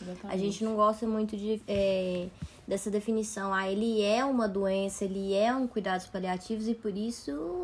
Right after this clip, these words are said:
Speaker 2: acabou, não vamos investir em nada. É muito mais do que isso.
Speaker 1: E quando o paciente, ele entra em cuidados paliativos,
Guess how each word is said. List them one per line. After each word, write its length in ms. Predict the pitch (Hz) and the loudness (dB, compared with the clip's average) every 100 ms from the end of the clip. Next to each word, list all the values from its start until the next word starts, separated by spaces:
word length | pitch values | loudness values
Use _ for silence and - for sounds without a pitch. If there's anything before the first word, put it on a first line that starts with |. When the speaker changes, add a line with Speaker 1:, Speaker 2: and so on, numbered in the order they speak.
| 339 294 | -4 -6
Speaker 2:
acabou, 560 | 262 277 220 208 196 180 | -4 0 2 4 4 0
não 140 | 190 | -2
vamos 380 | 185 208 226 214 | -2 0 0 0
investir 400 | 220 220 214 220 | 2 0 0 0
em 80 | 214 | 0
nada. 440 | 190 175 170 190 - | 0 -2 -6 -10 -10
É 80 | 196 | -6
muito 640 | 196 214 247 302 302 285 | 0 2 2 2 -2 -4
mais 340 | 262 220 226 220 | 0 2 2 0
do 80 | |
que 140 | 226 226 | -4 -6
isso. 440 | 196 180 - - - - - - | -8 -10 -16 -20 -20 -20 -20 -4
Speaker 1:
E 220 | 214 202 202 | 0 0 0
quando 220 | 214 233 | 2 4
o 40 | |
paciente, 560 | 247 294 - 220 208 233 | 4 2 2 2 2 2
ele 120 | 214 | 2
entra 360 | 196 185 233 254 | 2 2 0 2
em 80 | 226 | 2
cuidados 320 | 196 190 185 | 2 0 0
paliativos, 960 | 208 190 185 185 - 202 240 233 185 | -2 0 -2 -6 -4 0 0 0 -4